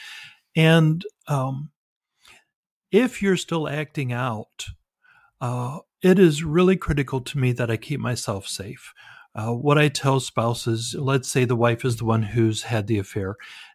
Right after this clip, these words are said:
and I'll look at the husband and say, "If she's not going to protect you, you have to protect yourself."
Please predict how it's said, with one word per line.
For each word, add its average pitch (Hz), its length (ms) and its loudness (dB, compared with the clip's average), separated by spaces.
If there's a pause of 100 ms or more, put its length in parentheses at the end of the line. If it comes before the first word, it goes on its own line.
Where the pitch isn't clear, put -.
and 117 260 0
I'll 139 280 2
look 139 200 2
at 131 80 -4
the 139 120 2
husband 156 320 2
and 117 100 -2
say, 127 160 0
"If 117 100 -2
she's 180 300 2
not 147 240 0
going 127 160 0
to 120 60 -2
protect 127 420 -2
you, 127 60 0
you 117 160 2
have 117 220 -2
to 127 100 -10
protect 107 360 -4
yourself." - 580 -6